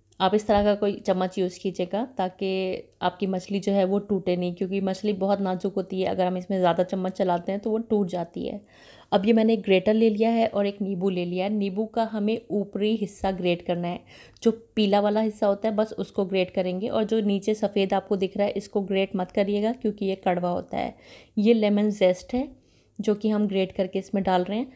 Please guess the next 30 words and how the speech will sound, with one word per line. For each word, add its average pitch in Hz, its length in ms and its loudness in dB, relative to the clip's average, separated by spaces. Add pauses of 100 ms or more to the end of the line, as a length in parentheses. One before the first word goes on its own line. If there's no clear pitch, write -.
(280)
लेमन 208 300 4
जेस्ट 220 320 0
का 220 320 0
फ़िश 208 280 0
करी 196 220 0
में 196 180 0
टेस्ट 196 380 -4
बहुत 175 300 0
अच्छा 202 260 -2
आता 196 180 -4
है, 214 60 -2
लेकिन 208 360 2
ये 214 200 2
स्टेप 214 380 -2
ऑप्शनल 196 520 0
है, 208 80 2
आप 196 220 -2
नहीं 196 220 0
डालना 190 240 0
चाहते 196 300 -2
हैं 202 60 -4
तो 220 80 -2
ना 185 200 -2
डालें, 185 300 -2 (400)
लेकिन 226 220 4
एक 208 180 2
बार 214 120 4
डाल 175 300 2
कर 196 180 -2
देखिएगा, 185 500 -2